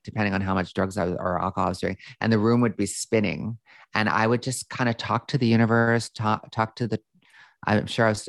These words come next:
I, I, I always say I'm talking to the trans gods or whatever, the queer gods, and, uh, and, and saying, like, "Why the hell I have to do this?" It's like, I don't know, eh, uh, but I'm trusting that if I keep, you know, um, holding on to this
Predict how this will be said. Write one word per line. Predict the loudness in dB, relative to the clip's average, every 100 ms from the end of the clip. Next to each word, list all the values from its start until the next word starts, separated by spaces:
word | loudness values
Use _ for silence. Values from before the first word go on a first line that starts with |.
| -4
I, | -2 -2 -4
I, | -4 0
I |
always | 2 2
say | 0
I'm | -2
talking | -2 -4 -4
to | -8
the | -6
trans | -4 -2 -2
gods | -2 -2 -4
or |
whatever, | -2 -2 -2 -4 -8 -18 _ _ -8
the |
queer | -2 0 2
gods, | 2 0 0
and, | 0 2
uh, | 2 0
and, | 0 0 0
and | -2
saying, | -2 0 0 2
like, | 0 -2 -4 _
"Why | -2 2 2 2
the | 2
hell | 2 2 0 -2 -4
I |
have | -4 -4 -6
to |
do | -6 -4
this?" | 0 -2 -2 -6 -18 _ _ _ _
It's | -8 -2
like, | 0
I | 2 4
don't | 4
know, | 2 0 -2 -6
eh, | -6 -4
uh, | -4 -6 -10 -10 0
but | 2
I'm | 2
trusting | 0 0 0 0 -2 -2 -2
that | 0 0
if | 0 -2
I | -4 -4
keep, | -4 0 0 -4 -14 _ _ _ _ _ -8
you | 0 2
know, | 4 2 0
um, | 0 2 0 -2 -4 -10 _ _ _ _ _ _ _ _ _ _ _ -8
holding | 0 2 4 4
on | 2 0
to | -4 -4
this | -4 -4 -10